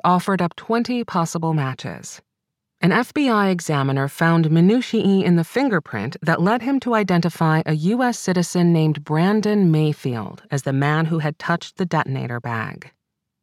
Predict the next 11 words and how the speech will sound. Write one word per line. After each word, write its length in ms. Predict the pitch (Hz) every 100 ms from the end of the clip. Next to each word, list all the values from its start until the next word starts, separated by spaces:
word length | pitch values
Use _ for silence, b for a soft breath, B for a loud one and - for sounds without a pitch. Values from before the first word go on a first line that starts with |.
| _
After 280 | 135 131 151
reviewing 480 | 147 143 190 185 165
the 80 | 151
comparison, 920 | 156 151 214 233 175 - 143 143 151 _ _
two 240 | - 262 285
other 320 | 208 208 214
examiners 760 | 180 165 170 170 180 180 180 -
agreed 440 | 180 220 262 196
with 120 | 135
this 200 | - 127
analysis. 800 | 131 123 117 120 - - - -